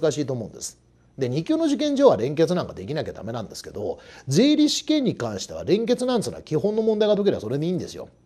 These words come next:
らそういうね、比較的新しい会計領域に属するような部分、なおかつ難易度が高い部分、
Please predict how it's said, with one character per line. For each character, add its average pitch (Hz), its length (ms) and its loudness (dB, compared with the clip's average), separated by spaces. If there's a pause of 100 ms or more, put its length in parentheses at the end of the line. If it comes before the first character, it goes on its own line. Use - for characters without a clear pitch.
(140)
ら 131 80 0
そ 277 200 2
う 262 40 2
い 262 60 2
う 269 100 0
ね、 262 240 0 (380)
比 - 100 -18
較 285 140 10 (100)
的 220 220 0
新 277 360 6
し 277 200 2
い 143 80 -2
会 156 220 4
計 156 200 4
領 156 180 4
域 107 200 -4
に 95 60 -8
属 113 220 -4
す 185 140 2
る 147 60 2
よ 120 60 2
う - 20 -2
な 90 100 -6
部 95 120 -8
分、 82 180 -10
な 226 160 2
お 214 60 2
か 139 100 -2
つ 113 100 -8
難 170 220 0
易 208 80 0
度 202 80 4
が 190 80 4
高 165 200 4
い 135 60 4
部 90 140 -8
分、 - 100 -16